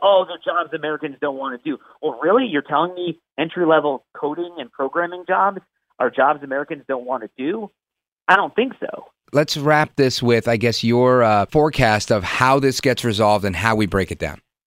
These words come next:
Speaker 1: Sure. Well, here's what's happening. The Supreme Court is gonna come down with a decision on the daca amnesty,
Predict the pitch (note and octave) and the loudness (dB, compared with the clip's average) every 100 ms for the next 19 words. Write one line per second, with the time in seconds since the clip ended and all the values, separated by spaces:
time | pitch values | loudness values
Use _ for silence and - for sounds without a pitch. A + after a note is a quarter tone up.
0 | _ _ _ _ D#3 C#3 G#2+ B2 D3 B2 | _ _ _ _ -4 -2 -2 0 2 2
1 | - _ _ _ _ _ D#3+ E3 D3+ C3 | -2 _ _ _ _ _ -4 -2 0 0
2 | B2+ B2 A2+ G#2 G2 - C3 - - F#3+ | 2 2 0 -4 -6 -12 -14 -12 -8 -8
3 | - C#3 C3 A2+ - - B2 - A#2 - | -4 0 2 0 -6 -6 -4 -4 -6 -4
4 | C#3 B2 A2+ G#2+ G#2 G#2+ - A#2+ A2+ G#2+ | 0 2 2 0 -2 -6 -6 -6 -6 -6
5 | G#2 G#2+ A2 - G#2+ G#2 G2 - E2+ E2 | -2 0 0 0 -4 -6 -8 -12 -12 -12